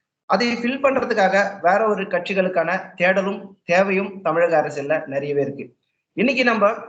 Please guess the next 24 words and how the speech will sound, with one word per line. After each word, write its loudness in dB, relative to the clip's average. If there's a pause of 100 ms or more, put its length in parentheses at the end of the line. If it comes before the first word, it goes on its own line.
அப்படி 0
ஒரு 4
கட்சியை 0
பத்தி -4
தான் 0
பார்க்க 0
போறோம். 0 (440)
நேஷனல் -4
சோஷலிஸ்ட் -2
பார்ட்டி, 0 (180)
அதாவது 0
தேசிய -2
பொது 0
உடைமை 2
கட்சி. -10 (300)
அந்த 2
கட்சியோட 0
தலைவர் 2
சசிகரன் 0
அவர்கள் 0
நம்மோட 2 (300)
இணைஞ்சிருக்கார். -2 (300)
வணக்கம் 0
சார், 0